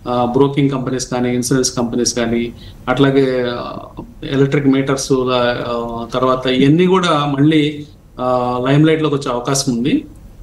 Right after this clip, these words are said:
ఆ, అట్లాగే ఈ స్టాక్స్ అన్ని కూడా కొంత హై క్వాలిటీ స్టాక్స్, ఆ, రిజల్ట్ సీజన్ కూడా అయిపోయింది కాబట్టి ఈ రిజల్ట్స్ లో బాగా వచ్చిన కంపెనీస్ ని మనం చూసుకొని హై క్వాలిటీ నేమ్స్ అట్లాగే ఫైనాన్షియల్ గా స్ట్రాంగ్ గా ఉన్న కంపెనీస్ సెలెక్ట్ చేసుకోమని చెప్తాను.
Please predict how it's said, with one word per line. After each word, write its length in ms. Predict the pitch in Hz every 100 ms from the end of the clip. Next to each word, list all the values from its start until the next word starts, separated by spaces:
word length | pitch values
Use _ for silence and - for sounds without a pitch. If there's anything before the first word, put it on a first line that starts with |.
| 127
ఆ, 240 | 127 123
అట్లాగే 400 | 127 185 196 208
ఈ 200 | 185 165
స్టాక్స్ 440 | 147 - 147 147 180
అన్ని 160 | 175
కూడా 180 | 165 135
కొంత 240 | 135 139 143
హై 300 | 127 135 151
క్వాలిటీ 440 | 147 143 143 147
స్టాక్స్, 540 | - 135 120 - 190 320 - - - 127
ఆ, 100 | 127
రిజల్ట్ 320 | 135 147 156
సీజన్ 260 | 165 156 156
కూడా 160 | 151
అయిపోయింది 380 | 131 131 151 151
కాబట్టి 380 | 135 120 - -
ఈ 140 | 170
రిజల్ట్స్ 400 | 135 139 139 139
లో 100 | 139
బాగా 540 | 135 123 151 165 147 127 123 - 123
వచ్చిన 260 | 123 131
కంపెనీస్ 520 | 123 123 131 135 -
ని 300 | 131 127 123 123 - - 127
మనం 420 | 127 127 123 120 139
చూసుకొని 600 | 160 - 160 147 202 180 - - - - 139
హై 120 | 151
క్వాలిటీ 440 | 147 147 156 156
నేమ్స్ 400 | 147 139 135 -
అట్లాగే 360 | 143 135 139 139
ఫైనాన్షియల్ 560 | 139 135 151 151 147
గా 140 | 143 143
స్ట్రాంగ్ 460 | - 139 135 160
గా 60 | 160
ఉన్న 160 | 147 135
కంపెనీస్ 400 | 127 117 135 -
సెలెక్ట్ 280 | 123 123
చేసుకోమని 360 | 139 - 127 117
చెప్తాను. 480 | 113 - 117 214